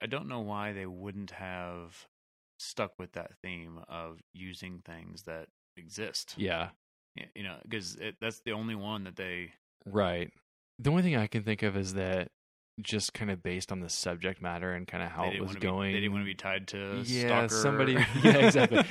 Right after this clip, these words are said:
Speaker 2: Somebody might not be
Speaker 1: Catfishing and
Speaker 2: okay.
Speaker 1: stalker,
Speaker 2: Yeah, it's
Speaker 1: yeah.
Speaker 2: one thing to say, "Oh, yeah, you're using a Google Doc spreadsheet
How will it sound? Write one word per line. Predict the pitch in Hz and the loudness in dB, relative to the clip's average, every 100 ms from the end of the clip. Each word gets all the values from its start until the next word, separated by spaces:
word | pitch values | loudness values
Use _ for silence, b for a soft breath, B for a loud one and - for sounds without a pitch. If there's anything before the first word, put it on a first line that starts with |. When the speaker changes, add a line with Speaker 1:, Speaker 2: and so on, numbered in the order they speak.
| 285 | 2
Speaker 2:
Somebody | - 160 156 147 | 2 4 6 6
might | 123 123 | 4 4
not | 131 110 135 | 4 6 4
be | 117 | 6
Speaker 1:
Catfishing | 113 | 6
and | 101 | 4
Speaker 2:
okay. | |
Speaker 1:
stalker, | - 127 123 135 | 2 2 2 2
Speaker 2:
Yeah, | 160 98 | 4 4
it's | 110 | 4
Speaker 1:
yeah. | 165 | 2
Speaker 2:
one | 170 | 2
thing | 139 120 | 2 0
to | |
say, | 104 113 101 - | 2 2 2 2
"Oh, | 180 | 2
yeah, | 147 170 | 2 2
you're | 123 117 | 0 0
using | 123 120 110 | 2 2 2
a | 92 | 0
Google | 98 101 98 | 2 2 2
Doc | 98 95 - | 2 0 -2
spreadsheet | - 131 156 - 92 92 | -2 0 2 0 -2 -4